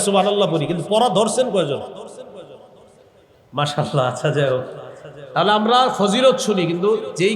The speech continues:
কথাটা হুজুর বললেন যে এটা করলে এই, এটা করি না আমি। হুজুর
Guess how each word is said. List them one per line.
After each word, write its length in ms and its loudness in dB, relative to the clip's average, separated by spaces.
কথাটা 360 2
হুজুর 200 0
বললেন 300 2
যে 120 -2
এটা 180 0
করলে 240 2
এই, 60 0
এটা 180 0
করি 180 2
না 100 2
আমি। 120 -6
হুজুর 200 2